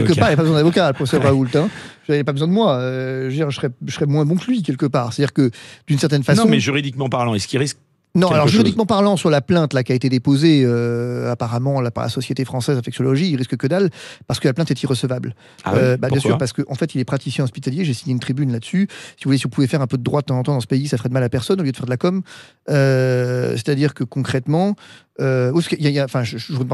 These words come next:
Speaker 2: je la referme, mais il y a un nouveau jeu là en ce moment. Il y a un nouveau jeu dans cette éthique, moi j'ai découvert,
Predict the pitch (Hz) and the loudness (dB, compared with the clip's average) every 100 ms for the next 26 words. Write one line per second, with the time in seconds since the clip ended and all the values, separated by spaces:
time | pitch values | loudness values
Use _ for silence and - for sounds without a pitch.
0 | 127 139 127 170 135 131 143 151 208 185 | -2 -2 0 -2 -2 0 0 2 4 4
1 | 147 123 120 - 117 120 - _ - 143 | 4 0 -2 -6 -8 -8 -14 _ 0 4
2 | 226 214 180 143 143 143 160 170 131 131 | 6 6 4 0 -4 -2 0 0 0 0
3 | 139 160 | 2 2